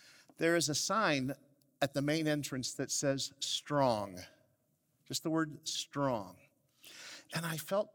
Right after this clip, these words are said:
a quickening in my heart, in my spirit, uh, the Lord saying, "Pray that people don't just come in here and think, 'Yeah, we are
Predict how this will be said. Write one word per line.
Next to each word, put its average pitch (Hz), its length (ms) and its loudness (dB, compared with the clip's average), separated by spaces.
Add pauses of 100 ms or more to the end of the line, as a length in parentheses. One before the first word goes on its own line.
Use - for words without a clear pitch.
(120)
a 139 60 0
quickening 175 580 -4
in 139 100 -2
my 135 100 -2
heart, 208 380 -2
in 139 80 -4
my 139 140 -2
spirit, 175 560 -2 (400)
uh, 143 160 -6
the 147 160 0
Lord 175 400 2
saying, 139 580 0 (880)
"Pray 202 400 -2
that 170 240 -2
people 175 300 -4
don't 160 240 0
just 147 280 -2
come 165 300 -2 (220)
in 160 180 2
here 147 400 0
and 131 180 -2
think, 131 300 -2
'Yeah, 156 220 4
we 175 240 2
are 120 180 8